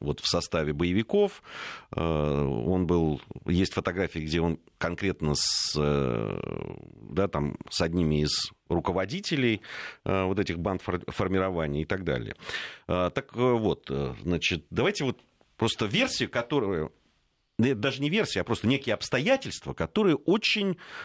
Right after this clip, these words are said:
картину делают другой, да, и под другим,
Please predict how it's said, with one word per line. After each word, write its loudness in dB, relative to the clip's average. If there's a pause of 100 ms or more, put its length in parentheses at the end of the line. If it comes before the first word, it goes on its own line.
картину 2
делают 2
другой, 2
да, 4
и 4
под -2
другим, 2